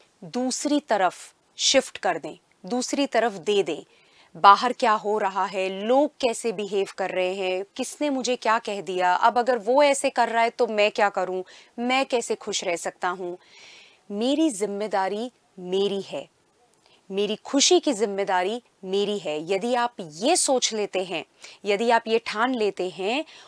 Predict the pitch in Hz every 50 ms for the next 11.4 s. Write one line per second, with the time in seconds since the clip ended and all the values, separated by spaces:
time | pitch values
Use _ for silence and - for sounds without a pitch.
0 | - - - 262 262 233 208 254 311 339 370 403 - - _ _ _ - _ -
1 | - _ - 214 214 214 214 214 208 208 _ _ _ _ _ _ _ _ - -
2 | 214 233 240 - - - 302 320 320 - - _ - 202 202 - - - - -
3 | 311 330 320 320 262 262 294 320 330 339 - - - 214 220 226 - - - 254
4 | 233 180 196 202 190 165 202 - - 196 202 202 214 240 269 277 277 285 302 302
5 | 311 - - - 196 196 - - - 233 208 165 - 202 185 - 285 294 254 294
6 | 269 - 262 254 277 277 277 269 269 294 294 - _ - - 226 220 220 - -
7 | 294 285 269 262 254 254 247 269 269 254 - - 269 - - 214 - 220 226 208
8 | 233 226 214 208 196 - - 190 165 165 160 - - - _ _ _ - - -
9 | - - - 202 233 240 240 240 262 330 - - - 294 269 269 277 285 285 254
10 | 254 269 277 247 233 226 226 247 254 247 247 240 233 233 226 - - 240 214 -
11 | 233 220 - - 262 294 330